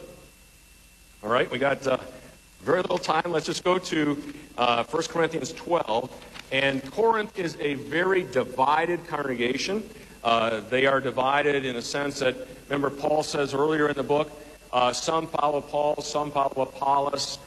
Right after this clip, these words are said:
uh, some follow Christ. So they're divided in terms of one's following one pastor and one's another and one's another. Uh, they're divided in how they, um, observe the Lord's Supper between the haves and the have-nots.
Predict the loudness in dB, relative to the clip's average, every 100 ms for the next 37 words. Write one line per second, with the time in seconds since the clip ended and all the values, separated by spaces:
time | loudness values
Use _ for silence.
0 | -20 -20 -4 0 0 2 -2 0 2 2
1 | 0 0 0 0 -2 0 0 2 2 2
2 | 2 0 -2 -2 -2 0 0 0 0 0
3 | -2 0 2 2 0 -2 0 0 0 -2
4 | 0 0 0 -2 0 2 2 2 2 2
5 | 4 2 2 0 0 0 2 4 2 0
6 | -10 -16 -18 -10 0 2 2 0 0 0
7 | 2 2 4 2 0 0 -2 -2 0 0
8 | 0 -2 -4 -2 0 0 -2 -6 -6 0
9 | 2 2 0 0 -2 -2 0 2 0 -2
10 | -6 -20 -20 -20 -20 -20 -20 -18 -10 -6
11 | -4 -4 -4 -2 0 0 0 -4 -2 0
12 | 0 2 2 2 -2 -12